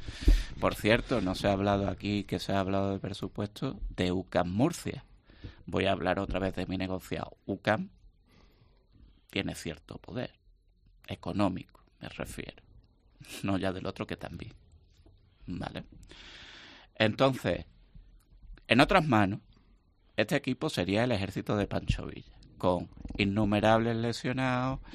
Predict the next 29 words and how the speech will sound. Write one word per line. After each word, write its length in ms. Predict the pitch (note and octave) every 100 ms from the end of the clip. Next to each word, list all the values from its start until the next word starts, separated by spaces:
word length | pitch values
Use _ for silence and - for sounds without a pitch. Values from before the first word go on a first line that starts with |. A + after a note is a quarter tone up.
| -
Se 180 | - C3
nos 160 | C3
hubiesen 340 | B2+ C#3 - C#3
puesto 420 | D3+ C#3 - D3 - - - - - _
excusas 640 | C#3+ - - E3+ - E3 C#3
de 80 |
todo 340 | B2+ E3 E3 C#3+
tipo, 640 | F3+ F3 - C#3+ C3+ C3
de 160 | A#2+ -
que 120 | A#2
si 200 | - A#2
Málaga 380 | A2+ C#3 C3+ A2+
está 240 | - D3+
muy 220 | C3 A2
lejos, 600 | B2+ D#3+ C3 C3+ C#3 C#3+ - - - - - -
que 180 | B2+
si 360 | A#2 B2+ A#2+ B2+
este 300 | C3+ - B2+
no, 420 | A#2+ B2 B2 B2+ - - -
que 140 | C3 A#2+
si 180 | B2
yo 180 | A2+ C#3
pedí 580 | C#3+ B2+ C#3 C#3 C#3 C#3 -
una 300 | C#3 C#3 C3+
lamparita, 800 | C3 B2 - G#2+ A#2+ C3 A2 G#2
ese 260 | F#2 - G2+
tan 240 | G#2 G2
idolatrado 680 | G2 F#2+ F#2 F2+ G2 F#2+ -
ahora, 500 | E2 C#3+ C#3+ -